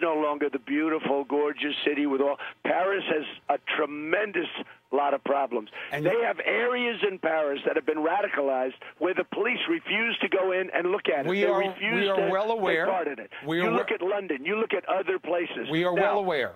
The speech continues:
Speaker 2: We are well aware. But Mister Trump, here's
Speaker 1: No,
Speaker 2: the point.
Speaker 1: no, wait a minute, Chris. You're well aware. You say that so routinely. You're well
Speaker 2: Well,
Speaker 1: aware.
Speaker 2: because I've been on
Speaker 1: You
Speaker 2: the
Speaker 1: look at
Speaker 2: ground.
Speaker 1: parts
Speaker 2: I've
Speaker 1: of
Speaker 2: been in
Speaker 1: Paris,
Speaker 2: those communities.
Speaker 1: nobody's gonna go
Speaker 2: I've
Speaker 1: there,
Speaker 2: talked to the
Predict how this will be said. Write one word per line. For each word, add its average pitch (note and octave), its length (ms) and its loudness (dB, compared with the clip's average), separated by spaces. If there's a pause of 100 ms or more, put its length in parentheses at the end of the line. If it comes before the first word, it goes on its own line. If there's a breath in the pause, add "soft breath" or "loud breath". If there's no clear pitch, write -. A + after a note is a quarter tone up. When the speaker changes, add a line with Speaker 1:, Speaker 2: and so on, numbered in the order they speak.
Speaker 2:
We E3 120 -2
are F#3+ 60 2
well G#3 180 0
aware. G3 160 2
But D3 140 -4
Mister E3+ 220 -4
Trump, D3+ 280 -2
here's C#3 180 0
Speaker 1:
No, F#3 80 2
Speaker 2:
the - 60 -2
point. - 240 0
Speaker 1:
no, G#3+ 120 0
wait A#3+ 120 0
a A#3+ 40 0
minute, G#3+ 160 -2
Chris. F#3 240 -2
You're F#3+ 140 0
well G3+ 160 0
aware. F#3+ 240 0
You E3 180 -4
say F#3+ 140 0
that F3+ 140 0 (100)
so F#3 120 2
routinely. E3+ 600 0
You're D3 100 2
well D#3 180 2
Speaker 2:
Well, D#3+ 100 2
Speaker 1:
aware. E3+ 100 4
Speaker 2:
because F#3 260 2
I've F3+ 140 2
been A3 140 2
on G#3 80 2
Speaker 1:
You G3 60 2
Speaker 2:
the - 60 4
Speaker 1:
look B3 100 0
at - 40 4
Speaker 2:
ground. F#3+ 280 2
Speaker 1:
parts - 200 0
Speaker 2:
I've D#3 80 2
Speaker 1:
of D3+ 80 -4
Speaker 2:
been G3 140 2
in G3 120 2
Speaker 1:
Paris, F3+ 220 0
Speaker 2:
those - 0 -
communities. G3 480 0
Speaker 1:
nobody's C3+ 220 0
gonna G#3+ 160 0
go - 100 2
Speaker 2:
I've D#3+ 80 2
Speaker 1:
there, G#3 80 -2
Speaker 2:
talked G3 220 0
to - 60 2
the - 40 2